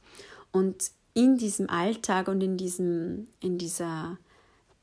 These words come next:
begrenzten Welt, in der ich mich aufgehalten habe,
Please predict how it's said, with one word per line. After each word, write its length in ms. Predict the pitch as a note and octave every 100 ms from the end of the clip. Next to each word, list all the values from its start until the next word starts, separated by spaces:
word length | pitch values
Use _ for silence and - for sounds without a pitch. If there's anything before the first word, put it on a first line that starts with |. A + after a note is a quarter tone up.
| _ -
begrenzten 880 | F#3+ - D#3+ F3 G#3+ - - F#3+
Welt, 300 | F3 F3+ C#4+
in 140 | D#4 G3+
der 180 | F3 E3+
ich 80 |
mich 140 | F3+ F#3
aufgehalten 1080 | E3 G#3 - - - G3+ F#3+ E3 E3 F3+ F3+
habe, 480 | D#3+ D#3+ F3 A#3+